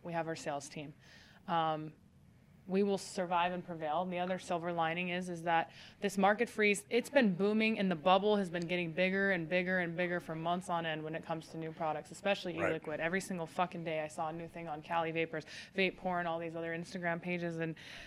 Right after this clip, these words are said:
Speaker 1: eventually you start to realize, Jesus, fuck, what are they gonna do next? I mean, come
Speaker 2: Yeah.
Speaker 1: on. And it was getting a little insane. Um, and it was a lot of smashing and grabbing.
Speaker 2: Yeah.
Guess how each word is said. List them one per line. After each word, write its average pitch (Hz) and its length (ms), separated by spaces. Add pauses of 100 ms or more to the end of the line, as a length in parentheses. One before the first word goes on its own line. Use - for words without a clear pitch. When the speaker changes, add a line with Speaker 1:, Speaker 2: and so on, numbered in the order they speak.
(100)
Speaker 1:
eventually 214 420
you 202 100
start 214 260
to - 100
realize, 220 180
Jesus, 247 300
fuck, 214 240
what 190 100
are 220 60
they 226 100
gonna 170 180
do 156 120
next? 214 400 (100)
I 185 40
mean, 175 180
come 120 140
Speaker 2:
Yeah. 110 180
Speaker 1:
on. 214 240 (280)
And 208 80
it 220 40
was 214 100
getting 254 180
a 226 40
little 214 200
insane. 190 520 (440)
Um, 185 520 (120)
and 202 200
it 196 60
was 202 100
a 202 40
lot 214 220
of 214 60
smashing 214 500
and 185 140
grabbing. 185 480
Speaker 2:
Yeah. 107 260